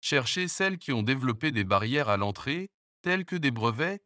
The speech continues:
des marques de renommée ou des réseaux de distribution solides. Ces avantages concurrentiels durables leur permettent de se démarquer de la concurrence et de maintenir leur position dominante. En investissant dans des entreprises solides,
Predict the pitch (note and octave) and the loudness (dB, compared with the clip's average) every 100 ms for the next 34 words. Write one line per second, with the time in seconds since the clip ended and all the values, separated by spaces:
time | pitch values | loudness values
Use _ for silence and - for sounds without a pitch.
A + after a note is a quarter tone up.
0 | _ A#2 B2+ D#3+ F#3 F#3+ - B2 G#2 B2+ | _ -6 -2 2 2 0 -4 -2 0 2
1 | C#3+ A#2+ C#3 G#3 - C#3+ C3+ A2 A#2 A#2+ | 2 2 0 -4 -6 -4 0 2 0 0
2 | F3+ C3+ G#2 D3 - D#3+ C3+ - D#3 C3 | -2 -2 -4 -6 -6 -4 -4 -2 -2 -2
3 | A#2+ G2 F2 E2 D#2 _ _ _ _ - | -2 -4 -6 -10 -14 _ _ _ _ -4
4 | C3+ B2+ E3 E3+ D#3+ G3+ G3+ - D3 C3+ | -2 2 2 2 -2 0 0 -2 -4 -2
5 | C#3 A2 G#2+ F3 E3 A2+ G#2+ C3 E3 C3 | 0 0 0 0 -2 0 2 4 4 2
6 | A2 G2 D3 B2+ C#3+ F3 C#3 A#2+ - A2+ | 0 0 2 2 2 -2 -2 -4 -4 -2
7 | B2+ C#3 - G#3 E3 A#2 G2+ C#3+ B2+ C#3 | 2 2 0 -6 0 0 0 -4 -4 -2
8 | B2+ F#3 - - C#3 B2+ A#2+ D#3 D#3 E3 | -2 -2 -4 -4 -2 0 2 0 -2 -4
9 | F3+ E3 C3+ - D3+ C#3 C3 E3+ D3 A#2 | -2 0 0 0 -4 -4 -4 -2 0 2
10 | G#2+ G2 E2+ - D#2+ - _ _ _ - | 2 0 -6 -10 -16 -16 _ _ _ -6
11 | F#2+ G2 B2 C#3 D3 - C#3 F#3 F#3 C#3 | -2 2 2 0 -4 -4 -2 -2 0 0
12 | G#2+ G2+ A#2+ A#2 A#2 G#2 A2+ G2 A2 G#2 | 0 0 0 0 -4 -2 -4 -4 -2 -2
13 | C#3+ F3+ F#3+ | -2 -4 -6